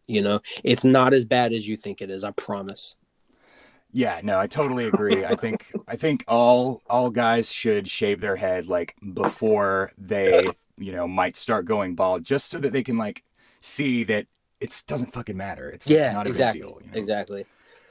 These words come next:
Speaker 1: Hey, somehow
Speaker 2: Yeah.
Speaker 1: I ended up with my wife, who is, uh, incredible, with a completely bald head and a gigantic beard. And I still don't know how I did it, but, uh, I am super thankful for it.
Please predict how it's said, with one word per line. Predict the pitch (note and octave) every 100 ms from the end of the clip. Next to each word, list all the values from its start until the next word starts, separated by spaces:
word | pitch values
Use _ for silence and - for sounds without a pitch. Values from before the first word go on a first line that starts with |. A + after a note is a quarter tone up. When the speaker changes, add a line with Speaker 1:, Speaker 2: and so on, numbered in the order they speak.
| _ -
Speaker 1:
Hey, | C#3+
somehow | B2 F3 F#3 F#3 F3+
Speaker 2:
Yeah. |
Speaker 1:
I | D#3+
ended | D#3 D3+
up | C#3
with | C3+
my | B2+ B2 A#2+ G#2
wife, | G#2+ A2 G#2+ -
who | A#2 G#2+
is, | G2+ G2 G2+
uh, | F2 F#2+ G2
incredible, | G#2 - G#2 G2+ F#2 F#2 G2
with | G#2+ G2+ G2+
a | G2
completely | - G2+ G#2+ G#2+ G#2
bald | F2+ G2+ G2 G#2
head | F3+ - - - - - -
and | G#2+ G2 F#2+
a | F#2+ F#2+ F#2+ F#2+
gigantic | F#2+ G2+ G2 F#2+ G2+ G#2 F#2+
beard. | F2+ F#2+ F#2 F#2
And | G#2+ G2+ F2+ G2
I |
still | F#2 - C3
don't | A#2+
know | A#2
how | G2+ G#2+
I | G2
did | G2 G2+
it, | G2 -
but, | G2+ G2 - _ - - -
uh, | G2 F#2 F#2 F2+
I | G2 G2+
am | F#2+ F#2
super | - A2 G2+
thankful | - G2 - G2
for | - G2 G2
it. | G2